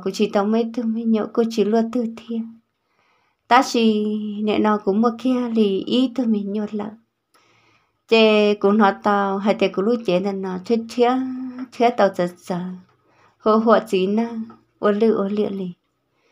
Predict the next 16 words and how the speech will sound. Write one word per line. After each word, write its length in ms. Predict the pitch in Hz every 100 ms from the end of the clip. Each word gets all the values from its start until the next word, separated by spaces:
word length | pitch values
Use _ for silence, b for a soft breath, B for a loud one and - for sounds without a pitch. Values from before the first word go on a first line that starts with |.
| _ _ _ _
Trong 140 | 220 240
người 100 | 226
linh 180 | 220 226
của 80 |
nhẹ 160 | 202 208
nhẹ, 240 | 202 202 254 269 269 269 262 269 262 262 262 262 262
gì 180 | - 196
nè, 120 | 214 233 240 226 - _ _
chè 100 | 196
cũng 260 | 185 175 202
một 80 |
khát 240 | 190 180 180
tư, 140 | 247 233 220 -
mà 260 | 220 196 185
của 60 | 170
nhẹ, 220 | 185 226